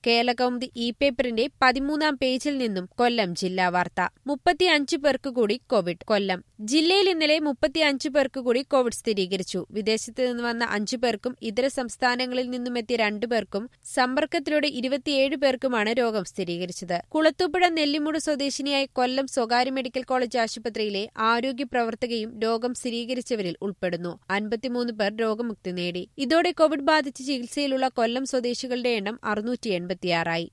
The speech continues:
രോഗം സ്ഥിരീകരിച്ചവരിൽ വിദേശത്ത് നിന്ന് എത്തിയവർ. യു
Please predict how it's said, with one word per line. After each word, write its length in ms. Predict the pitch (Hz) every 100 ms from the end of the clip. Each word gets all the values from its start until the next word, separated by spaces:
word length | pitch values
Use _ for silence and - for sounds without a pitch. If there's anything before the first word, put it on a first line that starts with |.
| _ -
രോഗം 400 | 254 294 302 381
സ്ഥിരീകരിച്ചവരിൽ 920 | 349 370 302 302 302 320 - 262 226 294 -
വിദേശത്ത് 580 | 220 247 277 294 - 302
നിന്ന് 260 | 269 208 220 208
എത്തിയവർ. 460 | 196 196 190 180 - _ -
യു 180 | 269